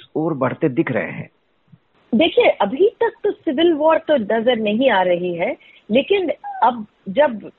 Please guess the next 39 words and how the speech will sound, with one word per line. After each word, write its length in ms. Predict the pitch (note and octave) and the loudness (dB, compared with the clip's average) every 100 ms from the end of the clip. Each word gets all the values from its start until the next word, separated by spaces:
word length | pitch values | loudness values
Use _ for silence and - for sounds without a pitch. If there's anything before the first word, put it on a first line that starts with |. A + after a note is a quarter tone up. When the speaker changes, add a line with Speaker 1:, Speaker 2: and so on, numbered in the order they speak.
| - | -4
Speaker 2:
अ, 40 | G#3 | -4
मतलब, 760 | G3 G3 G#3 G3+ G#3 F#3 F3+ | -2 -2 -2 2 2 2 0
अ, 260 | F#3 E3+ D3+ _ _ _ - | 2 4 0 _ _ _ 0
आपने 300 | C4 C#4 D4+ | 0 0 -2
देखा 300 | C4+ C4+ C#4+ | 0 0 0
होगा 300 | C4 B3+ B3+ | 2 2 0
कि, 380 | A#3+ B3+ B3 A3 _ - | -2 -6 -6 -8 _ 0
अ, 60 | A3 G#3 G3+ F#3+ F3+ - G3+ | 4 6 6 4 2 0 0
उनके 220 | A#3 A#3 A#3+ | -2 0 0
प्राइम 260 | A#3+ A3 | 0 0
मिनिस्टर 440 | A3 A3+ - A#3+ G#3+ | -2 -4 -4 -4 -4
शहबाज 380 | - G#3 G#3 | -2 0 0
शरीफ 400 | G3+ A3+ G#3 G#3+ | 0 -4 -4 -6
ने 200 | A3 G#3+ - _ _ - | -6 -6 -8 _ _ -2
ऐलान 420 | - A3 G#3+ A3 | 2 4 4 0
किया 300 | A3 G#3+ G3 | 0 2 2
था 180 | A#3 G#3+ | 0 -6
कि 200 | A#3 G#3+ | -4 -6
चाय 400 | - A3+ G3+ A3+ | -2 2 2 2
कम 240 | G#3+ G3 | 2 0
पीजिए, 440 | F#3 F3+ D3+ D#3 F#3 _ _ _ _ G3 | -2 -6 -4 -6 -8 _ _ _ _ 2
<laughs> 360 | G3+ - A#3 | 2 0 -2
क्योंकि, 480 | G#3+ A#3+ A3+ A3 G#3 - _ - | 0 -2 -2 -4 -6 -8 _ -4
अ, 240 | F#3+ F3+ E3+ | 2 4 2
चीनी 340 | - C4 B3 | 0 0 0
पे, 400 | A3+ G#3+ G3+ F#3+ | 2 0 2 0
अ, 220 | - F#3 | 0 0
चीनी 300 | - A#3 A3 | -2 -4 -2
महंगा 360 | G3+ F#3+ F3+ E3+ | -2 -2 -2 -4
है। 400 | E3+ D#3 - _ - - - | -4 -6 -10 _ -20 -8 0
अ, 120 | F3+ | 2
घर 320 | F3 C4 B3+ | 2 0 2
पे 120 | - | 2
आपने, 480 | - A3 A3+ A3+ A3 | 2 2 2 0 2
आपने 420 | - G#3+ - A3+ | 2 0 2 0
जिक्र 280 | G3 F#3+ F#3 | 0 -2 -4
किया 260 | F3 F#3 F3+ | -2 0 0
कि, 280 | F#3+ F#3+ | -2 -2
अ, 220 | F3+ - | 0 0